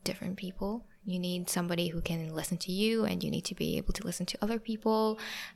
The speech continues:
It's about treating maybe all the people in your community equally and just giving a thought to whatever everybody can offer instead of,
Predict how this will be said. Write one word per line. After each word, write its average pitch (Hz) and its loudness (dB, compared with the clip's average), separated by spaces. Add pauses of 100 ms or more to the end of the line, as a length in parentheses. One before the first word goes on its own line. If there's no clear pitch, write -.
It's 175 2
about 160 4
treating 170 2
maybe 160 2
all 170 8
the 175 10
people 175 10
in 170 4
your 170 0
community 170 -2
equally 214 4 (420)
and 170 4 (220)
just - 4 (160)
giving 196 8
a 220 8
thought 165 2
to 156 0
whatever 151 2 (140)
everybody 180 -2
can - -2
offer 269 -2 (120)
instead 170 -2
of, 156 -4